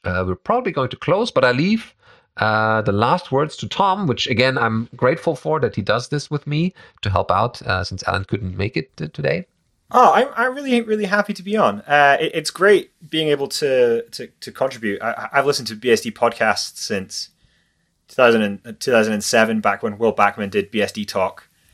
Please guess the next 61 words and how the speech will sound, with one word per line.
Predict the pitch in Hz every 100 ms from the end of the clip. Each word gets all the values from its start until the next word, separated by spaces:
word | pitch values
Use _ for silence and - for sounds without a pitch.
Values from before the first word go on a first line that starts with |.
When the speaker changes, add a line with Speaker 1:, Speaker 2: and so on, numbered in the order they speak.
| _ _ _
Speaker 2:
And | 101 98
it's, |
Speaker 1:
Oh, | 110 98
Speaker 2:
it's | 90
Speaker 1:
yes. | 104 -
Speaker 2:
great | 135 139
to, | - 123 113 110 104
to | 107
see | - 123 117
the, | 107 101 95 - _ _ _ _
almost | 120 131 127 -
the | 117
interviewing | 139 131 127 110 117 110
reins | 113 117 117 107
be | 113
hand | 123 120 117
over, | 113 107 107 101
handed | - 117 110
over, | 107 101 98 95
and | 104 98
then | 98 95 - - _
to | -
be | 113
welcome | 117 117 120
onto | 107 104
the |
show | 101 123 107
as | 101
a, | 95 92 -
as | 104
a | 101
host | 139 139 -
to | -
talk | - -
about, | - 101 95 -
uh, | 92 90 87 - _ _
the | 110
most | 113 113
interesting | 113 113 104 104
things | 104 98
that |
have | 101
happened | 110 101 101
in, | 95 -
in | 98
B | 90
S | 98 -
D | 101
in | 95
the |
last | 92 90 -
week. | 90
So | -
I'm, | 113
I'm | 135
really | 135 110
grateful. | 101 - 92 - _ _
Thanks | 185 180
for, | 180 151 131
thanks | - 160 -
for | 139 123 107